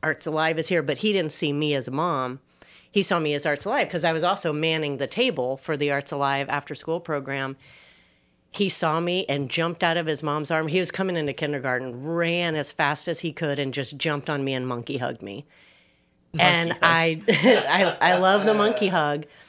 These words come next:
Speaker 1: And he was just so excited to know that I, he, there were boots on the ground at that school that are gonna let him be who he wants to be at some point. It was just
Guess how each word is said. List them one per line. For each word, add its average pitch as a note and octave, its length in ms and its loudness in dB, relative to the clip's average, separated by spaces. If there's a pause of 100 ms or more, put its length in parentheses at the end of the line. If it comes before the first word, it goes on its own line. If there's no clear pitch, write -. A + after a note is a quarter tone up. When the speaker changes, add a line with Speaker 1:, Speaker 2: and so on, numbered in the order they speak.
(540)
Speaker 1:
And F#3+ 160 6
he G#3 100 6
was G#3 140 6
just G#3+ 180 2
so G3 140 4
excited F#3 500 0
to E3+ 80 0
know D#3+ 300 2
that C#3+ 340 0 (560)
I, F3 280 6
he, E3+ 220 -2
there F3 180 4
were E3 80 6
boots G#3+ 340 2
on F#3 140 0
the E3+ 40 0
ground E3 320 2
at C#3 120 0
that C#3+ 200 4
school C#3+ 400 0
that B2+ 380 0 (1300)
are E3 140 6
gonna D#3+ 220 2
let D3 200 2
him C#3+ 160 -2
be C#3 160 0
who C#3 160 -4
he C#3 140 -4
wants B2 320 -4
to B2+ 80 -6
be A2 340 -6 (440)
at C3+ 160 -2
some B2 260 -4
point. - 360 -10
It B2+ 80 -2
was B2+ 260 -4
just - 460 -6